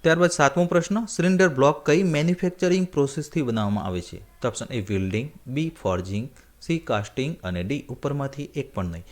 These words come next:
તો આનો સાચો જવાબ છે ઓપ્શન નંબર સી, કાસ્ટિંગ. ત્યારબાદ આઠમો પ્રશ્ન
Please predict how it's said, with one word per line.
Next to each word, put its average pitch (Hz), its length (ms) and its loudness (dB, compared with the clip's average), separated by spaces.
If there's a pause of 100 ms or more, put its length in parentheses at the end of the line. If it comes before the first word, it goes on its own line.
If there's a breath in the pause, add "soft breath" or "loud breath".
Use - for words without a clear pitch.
(260 soft breath)
તો 110 60 -8
આનો 110 140 -2
સાચો 117 280 -2
જવાબ 131 180 4
છે - 260 -6
ઓપ્શન 127 260 -6
નંબર 87 200 -2
સી, 131 260 -6 (120)
કાસ્ટિંગ. 110 480 -6 (1500)
ત્યારબાદ 147 300 4
આઠમો 131 300 0
પ્રશ્ન 165 440 2